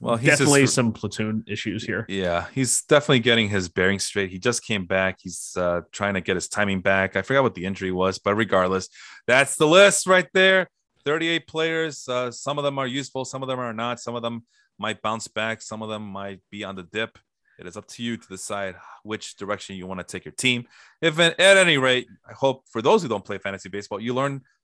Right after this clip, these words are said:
Speaker 1: uh, a little bit of, uh, maybe, what would you say, coming attractions in the future there, Sean?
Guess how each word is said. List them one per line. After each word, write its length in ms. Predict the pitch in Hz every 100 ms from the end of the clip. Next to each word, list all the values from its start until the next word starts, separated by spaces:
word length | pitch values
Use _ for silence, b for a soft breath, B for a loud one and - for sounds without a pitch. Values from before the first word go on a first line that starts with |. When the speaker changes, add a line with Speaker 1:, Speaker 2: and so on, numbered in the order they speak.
| _
Speaker 1:
uh, 180 | 120 123
a 80 | 143
little 180 | 170 151
bit 140 | 156
of, 180 | 135 -
uh, 320 | 113 113 104 - _ _ -
maybe, 260 | 139 139 131
what 280 | 135 156
would 120 | 151 139
you 60 |
say, 220 | 123 123
coming 280 | 110 143 143
attractions 560 | 131 - 143 - 139 135
in 60 |
the 60 | 131
future 300 | - 143 139
there, 200 | 139 135
Sean? 340 | 123 135 135